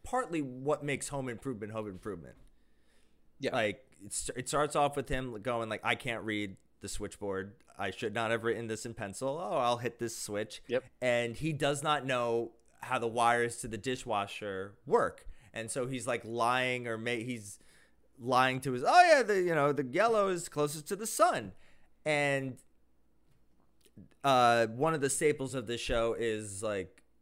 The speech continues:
Speaker 1: like, home improvement disasters.
Speaker 2: Right,
Speaker 1: Like,
Speaker 2: right.
Speaker 1: just,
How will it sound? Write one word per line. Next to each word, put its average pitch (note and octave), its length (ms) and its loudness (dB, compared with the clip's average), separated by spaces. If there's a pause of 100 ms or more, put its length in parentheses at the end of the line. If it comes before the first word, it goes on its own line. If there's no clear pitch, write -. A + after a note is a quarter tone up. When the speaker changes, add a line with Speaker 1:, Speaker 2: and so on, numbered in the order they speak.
(400)
Speaker 1:
like, A#2 240 -2 (1000)
home D#3+ 340 2
improvement D3+ 960 -6
disasters. A#2+ 1000 -2
Speaker 2:
Right, G#2 280 -4
Speaker 1:
Like, G#2+ 200 0
Speaker 2:
right. F#2 140 -2
Speaker 1:
just, A#2+ 180 -8